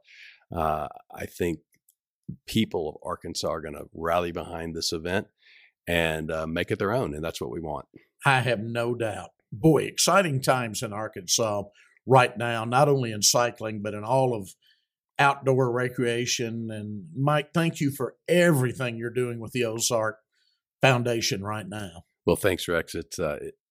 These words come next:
Speaker 1: it's an exciting time in Arkansas, and I love what we're doing. We have a purpose. We're a nonprofit.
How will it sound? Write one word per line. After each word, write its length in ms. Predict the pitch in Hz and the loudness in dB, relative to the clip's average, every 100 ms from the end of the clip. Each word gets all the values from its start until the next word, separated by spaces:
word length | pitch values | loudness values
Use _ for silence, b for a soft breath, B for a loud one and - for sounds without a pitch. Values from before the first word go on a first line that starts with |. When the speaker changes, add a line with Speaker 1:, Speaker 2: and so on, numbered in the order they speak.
| - | -12
Speaker 1:
it's 260 | - - | -8 -8
an 220 | - 85 | -6 -6
exciting 1040 | 82 - - - 92 92 95 90 87 85 78 _ | -8 -6 -4 2 2 2 0 -2 -2 -6 -8 _
time 300 | - 95 90 | -4 0 0
in 80 | 78 | -2
Arkansas, 680 | 90 - 104 - 110 117 98 | -4 -4 -4 -4 -6 -6 -6
and 280 | 73 78 | -8 -8
I 100 | 76 | -8
love 420 | 73 80 85 90 82 | -8 -6 -6 -6 -8
what 280 | 78 73 90 | -14 -12 -10
we're 80 | 85 | -10
doing. 420 | 78 90 92 90 | -6 -4 -2 -4
We 100 | 76 | -6
have 120 | - | -10
a 40 | - | -16
purpose. 400 | - 101 - 87 | -2 -2 0 -6
We're 80 | - | -4
a 40 | 98 | -2
nonprofit. 680 | 90 85 - 78 - 82 | -2 -4 -4 -4 -2 -6